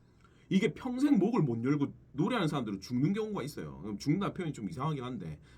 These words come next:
예, 노래 인생에서 평생 목을 조이다가 끝나는 경우가 훨씬 더 많습니다. 대부분의 사람들이.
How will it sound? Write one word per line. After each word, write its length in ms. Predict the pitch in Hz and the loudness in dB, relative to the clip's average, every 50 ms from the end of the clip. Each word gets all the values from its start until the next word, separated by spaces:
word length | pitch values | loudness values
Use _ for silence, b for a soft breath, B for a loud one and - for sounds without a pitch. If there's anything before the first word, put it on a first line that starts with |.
| B - | B -6
예, 120 | 127 107 90 90 | -4 -4 -4 -2
노래 260 | 120 160 240 254 208 | 0 0 2 2 2
인생에서 580 | 156 170 170 170 185 214 196 165 131 143 147 143 | 0 -2 -4 -2 -2 -2 -2 -2 -4 -6 -6 -8
평생 380 | - - 165 170 202 196 190 B B B B B B | -8 -8 -6 -4 -4 -4 -4 B B B B B B
목을 300 | - 139 208 208 208 165 | 2 2 4 4 4 0
조이다가 500 | - - 165 196 220 175 139 120 104 104 | 2 4 2 2 4 2 -2 -2 -4 -6
끝나는 340 | - 202 208 220 226 208 147 | -6 -6 -6 -4 -2 -2 -2
경우가 280 | 104 101 90 85 80 78 76 - | -4 -4 -8 -8 -10 -12 -8 -6
훨씬 240 | 233 254 - 349 302 | -4 -4 -2 -2 -2
더 80 | - | -2
많습니다. 400 | - 82 78 - - 69 60 - - | -4 -6 -10 -12 -12 -14 -14 -16 -12
대부분의 480 | - 117 127 123 127 151 170 165 127 98 | -6 -4 -4 -2 -2 -2 -2 -2 -4 -6
사람들이. 380 | 80 76 76 71 - - - | -6 -12 -16 -16 -20 -20 -20